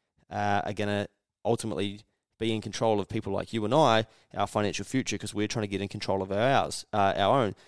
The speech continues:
So we need to understand how the system works and how these, what these people talk about and how they say one thing, but then actually the opposite says. Remember, they said that they were gonna bring the price of houses down.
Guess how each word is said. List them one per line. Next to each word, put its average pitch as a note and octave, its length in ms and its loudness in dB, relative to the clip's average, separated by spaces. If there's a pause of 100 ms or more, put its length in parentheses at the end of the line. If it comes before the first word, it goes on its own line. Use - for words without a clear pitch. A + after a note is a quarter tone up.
(100)
So - 100 -4
we A2 80 2
need G#2+ 100 0
to - 80 -4
understand A2+ 420 -2
how G#2+ 100 0
the F#2+ 80 -2
system B2 340 -2
works D3+ 300 2
and G#2+ 80 -4
how G2 120 0
these, G2 280 -2
what G#2+ 120 -2
these G2+ 140 -4
people G2+ 220 -6
talk D3+ 260 0
about G2+ 340 4 (360)
and G2+ 220 -2
how A2 100 -2
they G2 100 0
say G2+ 240 0
one C3+ 220 0
thing, G#2+ 400 0
but G2 140 -2
then G2 120 0
actually G2+ 280 -4
the G2+ 80 0
opposite A#2+ 300 -2
says. G#2 300 -2 (240)
Remember, C3 320 6
they G#2 140 2
said A2 220 -2
that C#2 100 -12
they G2+ 60 2
were G#2+ 60 2
gonna G#2 140 0
bring G#2+ 160 -2
the G#2+ 80 -4
price A#2+ 280 -2
of A#2 40 -4
houses C3 300 -2
down. G2+ 240 -2